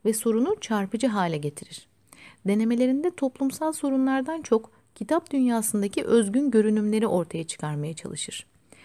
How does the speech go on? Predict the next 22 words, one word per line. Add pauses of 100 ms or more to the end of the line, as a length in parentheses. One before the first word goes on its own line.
(160)
Şiirin
ilkeleri, (220)
Sen
Beni
Sev, (400)
Kendimle
Konuşmalar, (260)
Şiir
ve
Cinayet, (420)
Kurutulmuş
Felsefe
Bahçesi, (400)
Paf
ve
Puf, (280)
Halley
Kimi
Kurtarır
gibi
deneme
kitaplarını